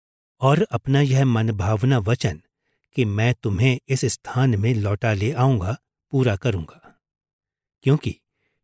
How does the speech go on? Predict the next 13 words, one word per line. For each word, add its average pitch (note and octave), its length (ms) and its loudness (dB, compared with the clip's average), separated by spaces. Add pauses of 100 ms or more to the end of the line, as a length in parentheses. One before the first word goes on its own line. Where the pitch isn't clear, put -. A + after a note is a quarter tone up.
यहोवा A#2+ 480 0
की D#3 160 -4
यह A#2 180 0
वाणी G#2+ 340 0
है A2+ 280 -2 (760)
कि B2+ 120 0
जो A#2+ 280 2
कल्पनाएं G#2+ 720 -2
मैं A2+ 220 0
तुम्हारे A2+ 460 -2
विषय G2+ 340 -2
करता - 340 -6
हूं, G2+ 260 -2